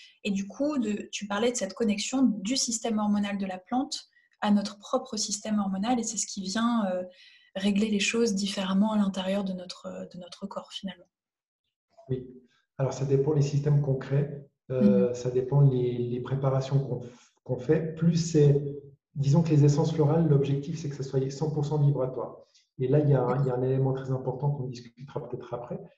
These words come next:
Speaker 2: c'est que c'est vraiment l'extraction de l'élémental de la plante, ni plus ni moins. On n'a pas le composant de la plante à proprement parler, comme on a dans d'autres produits quand on fait de la stagiairie. Je te raconterai un petit peu, euh,
Speaker 1: D'accord,
Speaker 2: dans
Speaker 1: ouais.
Speaker 2: un instant.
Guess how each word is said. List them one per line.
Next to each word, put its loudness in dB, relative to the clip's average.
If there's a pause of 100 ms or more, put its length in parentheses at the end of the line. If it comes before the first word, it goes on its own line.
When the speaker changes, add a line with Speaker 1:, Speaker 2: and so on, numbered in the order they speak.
(220)
Speaker 2:
c'est -2
que -4
c'est 2
vraiment 4
l'extraction 4
de 4
l'élémental 8
de 2
la 2
plante, -10 (240)
ni 8
plus 4
ni 10
moins. -4 (180)
On -2
n'a 2
pas 2
le 8
composant 2
de 2
la -2
plante -2 (140)
à -8
proprement -4
parler, 2
comme 4
on 4
a 4
dans 2
d'autres 2
produits -2
quand -8
on -10
fait -8
de 0
la 0
stagiairie. -4 (360)
Je -20
te -6
raconterai -6
un -2
petit -12
peu, -2
euh, -4
Speaker 1:
D'accord, -8
Speaker 2:
dans -12
Speaker 1:
ouais. -8
Speaker 2:
un -4
instant. -8